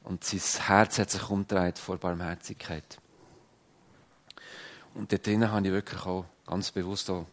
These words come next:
Gott erlebt. Ich könnte die Geschichte noch weiterführen, aber ich muss <laughs> wieder zurück zu meiner Predigt. <laughs> Ähm, ja, Jesus, das Thema Barmherzigkeit.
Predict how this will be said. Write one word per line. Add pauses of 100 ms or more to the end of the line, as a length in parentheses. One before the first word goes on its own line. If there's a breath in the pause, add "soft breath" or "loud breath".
(400)
Gott
erlebt. (640)
Ich
könnte
die
Geschichte
noch
weiterführen,
aber
ich (460 loud breath)
muss
<laughs>
wieder
zurück
zu
meiner
Predigt. (340 loud breath)
<laughs> (1120 loud breath)
Ähm, (1700)
ja, (1500 loud breath)
Jesus, (260)
das
Thema
Barmherzigkeit.